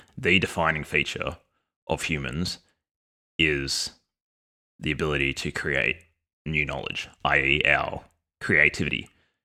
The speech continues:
And our creativity is the thing that accounts for the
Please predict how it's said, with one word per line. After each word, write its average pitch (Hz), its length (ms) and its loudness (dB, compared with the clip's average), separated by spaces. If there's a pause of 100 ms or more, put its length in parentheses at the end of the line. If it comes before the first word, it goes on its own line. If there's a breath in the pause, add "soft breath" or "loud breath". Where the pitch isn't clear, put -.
(420)
And 78 220 4
our 76 180 4
creativity 76 880 0 (520)
is 76 220 -2
the 80 100 -4
thing 71 520 -4 (1300)
that 71 520 0 (540)
accounts - 800 -2 (680)
for 73 680 0 (680)
the 73 540 0